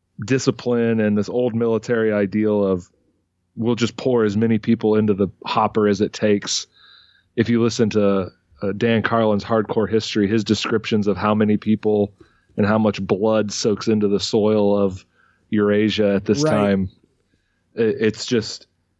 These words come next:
Speaker 1: like, this guy is gonna die for something that he never believed in. He has served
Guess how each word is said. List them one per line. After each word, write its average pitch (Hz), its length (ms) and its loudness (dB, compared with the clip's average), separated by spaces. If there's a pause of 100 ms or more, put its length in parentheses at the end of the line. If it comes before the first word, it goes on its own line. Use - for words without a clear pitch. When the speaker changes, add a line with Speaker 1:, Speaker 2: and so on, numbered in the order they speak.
(720)
Speaker 1:
like, 113 160 -2
this 120 240 -2
guy 117 300 2
is 107 120 0
gonna 107 220 0
die 107 720 0
for 110 120 0
something 110 440 -2
that 101 140 0
he 113 260 0
never 107 420 0
believed 104 480 0
in. 90 160 -2
He 120 220 -2
has 107 160 0
served 107 500 -2